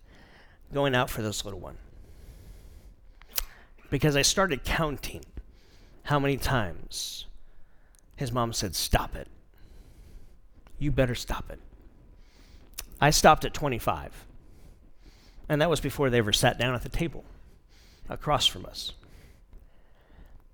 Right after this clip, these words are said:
And I got to thinking how deflating that is if you have a boss who says that to you, or if you have someone in your life who says that to you.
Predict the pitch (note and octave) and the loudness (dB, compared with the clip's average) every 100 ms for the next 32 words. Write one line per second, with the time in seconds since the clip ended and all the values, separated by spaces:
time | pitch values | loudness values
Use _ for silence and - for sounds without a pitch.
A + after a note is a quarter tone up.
0 | - C3+ C#3+ E3 E3+ D#3 F3 - - - | -6 0 4 6 4 2 0 -2 -12 -16
1 | - - - - - - - - - - | -20 -20 -20 -20 -20 -20 -20 -20 -20 -20
2 | - - - - - - - - _ - | -20 -20 -20 -20 -20 -20 -20 -20 _ -20
3 | _ - _ - - D#3+ D3+ - F#3 F#3 | _ -20 _ -10 -2 2 2 0 2 2
4 | D#3+ G2+ F#2 F2+ - D#2+ - - - - | 2 -4 -6 -8 -8 -10 -12 -12 -14 -18
5 | - - - - - - - - - C3 | -20 -20 -20 -20 -20 -20 -20 -8 -6 0
6 | D3+ C#3 A#2+ A2+ B2 B2 - G#2 - F#2 | 2 2 0 0 -2 -2 -4 -4 -4 -4
7 | - F2 - E2+ D2 - - - - - | -6 -8 -8 -10 -12 -16 -18 -18 -18 -18
8 | - - - - - B2 D#3 C3 D#3+ B2+ | -20 -20 -20 -12 -8 -4 -2 4 4 4
9 | - - - E3 D#3 C#3+ B2+ B2+ A#2 G#2+ | -2 -6 0 2 2 0 0 2 2 2
10 | A2 G2+ G#2+ G#2+ - - - - | -6 -2 -2 -2 -6 -12 -14 -16